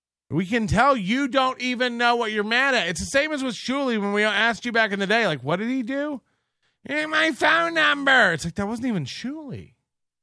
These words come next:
You pathetic, sad man.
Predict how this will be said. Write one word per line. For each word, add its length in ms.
You 120
pathetic, 600
sad 340
man. 600